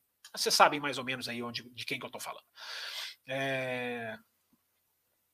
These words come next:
é... o Ricardo M tá perguntando, é, esse país que, esse país que mora Fábio Campos, é o país, Fábio Campos mora no Brasil, o Ricardo. Não sei se você fez com uma pergunta, é, ou não.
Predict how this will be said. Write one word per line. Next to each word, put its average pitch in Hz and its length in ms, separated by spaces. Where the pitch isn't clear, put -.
é... 120 480
o 151 40
Ricardo 160 360
M 180 160
tá 160 120
perguntando, 156 640
é, 151 360
esse 151 340
país 170 300
que, 156 260
esse 214 520
país 180 360
que - 80
mora 170 240
Fábio 175 280
Campos, - 680
é 131 80
o - 40
país, 156 220
Fábio 285 220
Campos 240 160
mora 247 120
no 349 60
Brasil, 147 400
o - 260
Ricardo. - 380
Não - 100
sei 151 120
se - 160
você 127 200
fez 139 180
com - 100
uma 127 100
pergunta, 180 560
é, 131 320
ou 151 200
não. 123 260